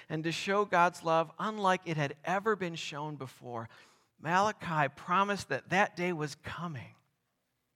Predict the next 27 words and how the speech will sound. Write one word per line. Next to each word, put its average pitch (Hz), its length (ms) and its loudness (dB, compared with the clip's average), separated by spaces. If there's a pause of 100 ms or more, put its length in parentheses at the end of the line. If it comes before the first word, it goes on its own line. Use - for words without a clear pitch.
(880)
And 139 100 -4
that 196 240 2
day 190 200 6
has 190 260 4
come 180 260 0
in 165 240 -4
part. - 640 -6 (380)
The 139 80 -6
first 208 520 -2 (440)
installment, 160 960 -4 (180)
Jesus 185 680 -6
has 170 440 -6
come 170 280 -4
for 156 260 -6
you. 127 300 -6 (840)
He - 180 -20
died 185 260 0
for - 140 -10
you, 135 100 -6
rose 185 300 -2
for 170 140 -6
you. 147 120 0
He 143 80 -2
is 147 120 -6
God 165 220 0
with 190 300 0
you. 180 160 -2